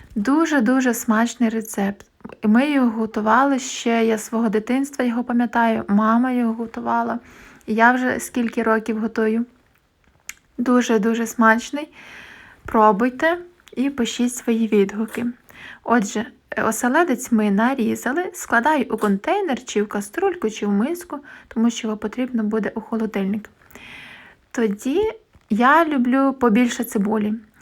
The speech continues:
Цибулю потрібно півкільцями нарізати і також додати до оселедцю. Цибуля, вона промаринується разом із оселедцем і дуже-дуже смачна. До картопельки з хлібчиком.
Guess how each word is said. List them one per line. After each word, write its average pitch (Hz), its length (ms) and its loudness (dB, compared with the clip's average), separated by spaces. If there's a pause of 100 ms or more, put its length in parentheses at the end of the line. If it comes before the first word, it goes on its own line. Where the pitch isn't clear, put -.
(280)
Цибулю 233 460 0
потрібно 220 560 0
півкільцями 226 960 -2 (500)
нарізати 226 760 0 (520)
і 330 420 0
також 269 460 -2
додати 226 500 -2
до 208 260 0
оселедцю. 220 840 -2 (1700)
Цибуля, 262 460 4
вона 233 260 6 (220)
промаринується 220 1040 2 (280)
разом 269 520 -2
із 269 140 -4
оселедцем 262 640 -2
і 226 80 -4
дуже-дуже 226 540 -2
смачна. 214 640 0
До 220 120 -2
картопельки 285 720 -4
з - 100 -12
хлібчиком. 240 640 -4